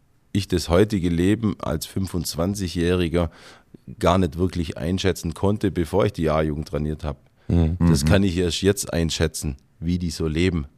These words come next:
Speaker 3: Mhm.
Speaker 1: Zumal die auch nicht fünfundzwanzig sind, die sind siebzehn, achtzehn.
Speaker 3: Ich wollte grad sagen, also
Speaker 1: Ja, genau.
Speaker 3: A-Jugend ist ja, glaub ich, noch ein bisschen anders,
Speaker 1: Genau,
Speaker 3: aber
Speaker 1: aber, aber selbst, ähm, alle anderen, die fünfundzwanzig sind, man sieht's an Kollegen, Mitarbeiter et cetera pp., ähm,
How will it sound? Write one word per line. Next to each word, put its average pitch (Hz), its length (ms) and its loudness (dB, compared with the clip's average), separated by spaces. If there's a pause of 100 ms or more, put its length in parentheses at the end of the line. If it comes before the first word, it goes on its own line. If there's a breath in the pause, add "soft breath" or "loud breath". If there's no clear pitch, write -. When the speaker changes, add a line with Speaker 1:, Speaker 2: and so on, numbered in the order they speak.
Speaker 3:
Mhm. 85 100 4
Speaker 1:
Zumal 90 320 4
die 95 140 2
auch 90 100 2
nicht 85 160 -2
fünfundzwanzig 90 680 -2
sind, 85 120 -4
die 80 80 -4
sind 80 220 -6
siebzehn, - 380 -8
achtzehn. 90 160 2
Speaker 3:
Ich 69 40 0
wollte 87 200 8
grad 85 140 4
sagen, 85 240 4
also 80 160 8
Speaker 1:
Ja, 80 40 8
genau. 82 220 6
Speaker 3:
A-Jugend 82 160 2
ist 76 80 0
ja, 80 80 2
glaub 76 160 2
ich, 80 40 2
noch 78 80 2
ein 73 60 -4
bisschen 76 260 -4
anders, 78 200 0
Speaker 1:
Genau, 92 260 6
Speaker 3:
aber 78 80 8
Speaker 1:
aber, 95 320 4
aber 92 240 0
selbst, 101 480 2
ähm, 90 340 0 (360)
alle 90 340 0
anderen, 98 440 4
die 90 260 -2 (100)
fünfundzwanzig 90 760 -2
sind, 92 260 -2
man 85 180 -2
sieht's - 260 -6
an 85 200 -4
Kollegen, 87 560 0
Mitarbeiter 87 640 0
et 82 120 -2
cetera 87 360 0
pp., 90 440 -2 (500 soft breath)
ähm, 80 340 0